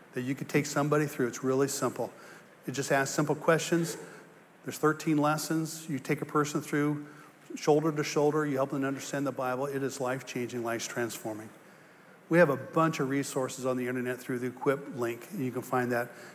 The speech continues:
if you go to Big Valley website. That will help you to disciple somebody, to grow in your own relationship.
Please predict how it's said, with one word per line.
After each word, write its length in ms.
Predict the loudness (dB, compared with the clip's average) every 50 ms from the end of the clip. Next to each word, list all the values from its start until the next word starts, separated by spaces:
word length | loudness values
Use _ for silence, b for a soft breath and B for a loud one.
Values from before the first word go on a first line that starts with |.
| B B
if 60 | -4
you 80 | -2 2
go 140 | 4 4 4
to 120 | 4 2
Big 160 | 2 2 0
Valley 240 | 2 2 2 2 2
website. 500 | 2 0 0 -2 -2 -6 -8 -8 -10 -10 -14 -18 B B B B B B B
That 120 | 2 4 4
will 80 | 4
help 360 | 2 0 2 4 4 4 4 4
you 180 | 4 4 4 4
to 140 | 2 -2
disciple 680 | -2 -2 -8 -12 -10 -10 -4 -2 0 2 2 2 0 -2
somebody, 540 | -4 -2 -2 -2 0 0 0 0 0 -2 -4
to 100 | -6 -8
grow 280 | -8 -2 0 2 2 2
in 60 | 2
your 100 | 2 0
own 120 | 0 0
relationship. 840 | -2 -2 0 2 2 2 2 0 -4 -6 -6 0 2 2 2 2